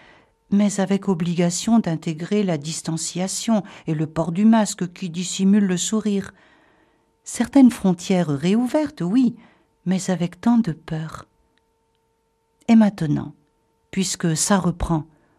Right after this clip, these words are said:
où en sommes-nous ? Il est si facile de laisser l'agitation du quotidien reprendre le dessus. Les contradictions liées à la période actuelle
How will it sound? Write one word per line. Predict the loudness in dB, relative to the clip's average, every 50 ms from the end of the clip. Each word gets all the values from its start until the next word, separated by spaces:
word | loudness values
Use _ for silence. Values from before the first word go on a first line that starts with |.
| _ _ _ _ _ _ 2
où | 4 6
en | 6 6
sommes-nous ? | 4 2 -2 -2 0 0 -2 -2 -2 -6 _ _ _ _ _ _ _ _ _ _ _ _ _ _ _ _ _ _ _ _ _ _ _ _ _ _ _ _ -2
Il | 0 2 2
est |
si | 2 0 0 -4
facile | -4 -4 -4 -4 -4 -6 -6 -6 -4 -4 -4 -2
de | -2
laisser | -2 -2 -2 0 0 2
l'agitation | 2 2 2 2 0 -2 0 0 -2 -2 0 2 4 4
du | 6 4 2
quotidien | -2 -2 -2 -2 -2 -2 -4 -2 2 2 2 4
reprendre | 4 0 0 2 4 4 4 4 2 2
le | 2 2
dessus. | 0 0 -4 -4 -6 -8 -8 -10 -12 _ _ _ _ _ _ _ _ _ _ _ _ _ _ _ -4
Les | -2
contradictions | 2 4 4 4 4 2 0 0 -2 -6 -6 -2 0 2 2
liées | 2 2 0 0 2 2
à | 2
la | 0 0
période | -2 -4 -4 -4 -2 -2 -2 -2
actuelle | -2 -4 -6 -6 -4 -2 0 2 0 0